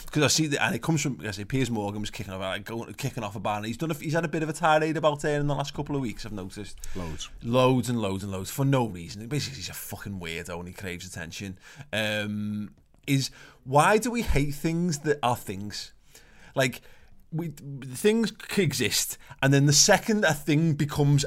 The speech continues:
Speaker 1: a thing, and by that I mean it becomes something that it becomes known or becomes established or gets a name or whatever.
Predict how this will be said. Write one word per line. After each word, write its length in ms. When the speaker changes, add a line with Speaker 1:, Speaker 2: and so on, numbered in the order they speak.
Speaker 1:
a 80
thing, 460
and 140
by 180
that 160
I 20
mean 180
it 60
becomes 380
something 400
that 120
it 160
becomes 520
known 680
or 80
becomes 320
established 800
or 120
gets 180
a 60
name 500
or 140
whatever. 540